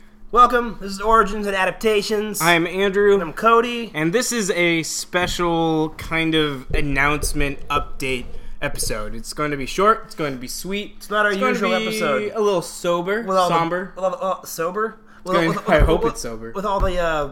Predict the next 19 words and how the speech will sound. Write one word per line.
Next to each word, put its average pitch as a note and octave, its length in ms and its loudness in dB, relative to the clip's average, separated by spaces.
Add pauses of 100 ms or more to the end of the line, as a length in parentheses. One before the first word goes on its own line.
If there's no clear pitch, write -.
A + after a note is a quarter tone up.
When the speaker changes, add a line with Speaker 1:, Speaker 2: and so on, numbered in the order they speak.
(120)
Speaker 1:
B E3+ 220 -4
S E3 260 -4
talking D#3 540 -6
and, C3+ 340 -8
you C#3 80 -8
know, A#2+ 460 -2
ramblings C#3+ 840 -6 (160)
that - 60 -8
Speaker 2:
Yeah. C#3 220 -2
Speaker 1:
we, C3+ 60 -8 (420)
that - 80 -12
we C3 140 -6 (100)
Speaker 2:
Yeah. D#3 280 2
Speaker 1:
pollute F3+ 140 2
our E3 160 8
podcast D#3 640 -2
with. D3+ 160 -10
Speaker 2:
Pollute. D3+ 480 -2 (680)
Speaker 1:
Pollute. - 260 -20